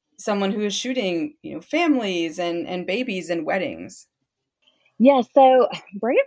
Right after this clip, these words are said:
Speaker 2: photography is definitely a totally different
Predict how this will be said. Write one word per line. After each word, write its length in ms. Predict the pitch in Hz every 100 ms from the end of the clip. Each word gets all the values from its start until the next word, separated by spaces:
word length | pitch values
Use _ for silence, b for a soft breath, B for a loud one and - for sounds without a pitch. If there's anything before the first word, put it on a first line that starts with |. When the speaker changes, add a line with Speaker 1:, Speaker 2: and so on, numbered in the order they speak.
| -
Speaker 2:
photography 640 | 453 269 220 226 196 202
is 200 | - 185
definitely 920 | 165 160 202 208 247 113 190 190 185 -
a 160 | 165 160 - - -
totally 500 | 220 202 190 175 160
different 460 | 170 170 175 156